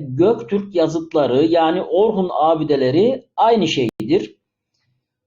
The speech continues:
İslamiyet'ten önceki Türk edebiyatını biz sözlü dönem ve yazılı dönem olmak üzere ikiye ayırmaktayız. Yazılı dönem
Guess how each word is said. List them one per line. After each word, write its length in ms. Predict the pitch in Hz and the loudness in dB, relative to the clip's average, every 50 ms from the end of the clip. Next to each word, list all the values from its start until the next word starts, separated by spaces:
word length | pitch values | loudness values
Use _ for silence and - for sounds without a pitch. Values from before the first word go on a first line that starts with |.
| _ _ _ _ _ _ _ _ _ _ _ _ _ _ _ - | _ _ _ _ _ _ _ _ _ _ _ _ _ _ _ -10
İslamiyet'ten 680 | 190 - - 214 220 220 233 240 240 233 - 285 294 | -10 -8 0 0 2 2 4 2 2 2 2 0 0
önceki 400 | 294 254 240 226 226 220 - - | 2 2 0 0 0 -2 -4 -6
Türk 240 | - 247 294 - 240 | -4 -4 -4 0 0
edebiyatını 600 | 220 202 190 175 175 175 170 170 240 247 240 233 | 2 2 2 2 4 2 2 2 0 -2 0 0
biz 180 | 262 262 262 - | 0 -2 -2 -4
sözlü 500 | - - - 180 180 185 185 214 226 247 | -8 -8 -2 0 2 2 2 -2 -2 -2
dönem 340 | 233 214 220 226 240 233 | 0 2 2 0 0 2
ve 60 | 226 208 | 0 2
yazılı 400 | 202 190 180 165 175 202 220 202 | 2 2 0 2 2 2 2 4
dönem 260 | 202 196 190 185 185 | 4 2 2 2 2
olmak 300 | 175 175 165 165 170 - | 2 2 2 0 -2 -2
üzere 140 | 247 - - | -2 -4 -4
ikiye 280 | 214 196 - 233 208 | -4 -4 -2 0 2
ayırmaktayız. 680 | 170 156 139 131 131 131 131 147 175 254 302 294 - _ _ _ _ _ _ _ _ _ _ _ - | 2 2 2 0 -2 -2 0 0 0 0 0 -2 -4 _ _ _ _ _ _ _ _ _ _ _ -2
Yazılı 440 | 147 165 165 180 185 240 269 269 | 0 2 2 2 2 0 0 2
dönem 440 | 240 202 180 196 247 311 320 - - | 2 2 2 2 0 0 -4 -8 -14